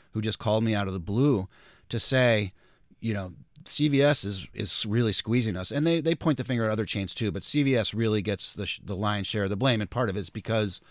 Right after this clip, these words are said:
of their market share and their concentration of power with all their insurance interests. Um, and so what's happening is that,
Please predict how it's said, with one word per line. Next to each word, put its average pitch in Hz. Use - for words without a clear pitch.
of 92
their 101
market 101
share 98
and 95
their 92
concentration 95
of 85
power 101
with 90
all 95
their 90
insurance 104
interests. -
Um, 107
and 120
so 127
what's 123
happening 170
is 113
that, 110